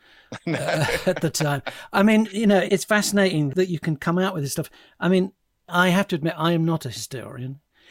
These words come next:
Speaker 2: My research for this series has been very superficial. I've got to cover, you know,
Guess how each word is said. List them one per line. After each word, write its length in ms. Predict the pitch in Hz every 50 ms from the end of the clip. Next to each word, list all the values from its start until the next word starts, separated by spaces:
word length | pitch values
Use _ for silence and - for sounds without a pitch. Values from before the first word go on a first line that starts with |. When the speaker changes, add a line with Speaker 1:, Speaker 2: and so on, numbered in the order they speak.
| - _ _
Speaker 2:
My 600 | - 143 151 151 156 165 165 170 165 165 175 202 196
research 520 | 170 156 165 156 - - 147 - - - -
for 100 | - 120
this 160 | 127 123 -
series 280 | - 135 127 123 120 110
has 100 | 135 120
been 200 | - 147 135 131
very 240 | 117 143 143 139 131
superficial. 600 | - - - 123 - 120 - - 131 - 135 127 -
I've 140 | 139 117
got 160 | - 165 160 -
to 80 | 139
cover, 400 | - - - 151 135 131 131 117 - _ _ _ _ _ _ _ _ _ _ _ _ _ _ _ _ _ _ _ _
you 140 | - 165 123
know, 180 | 117 110 110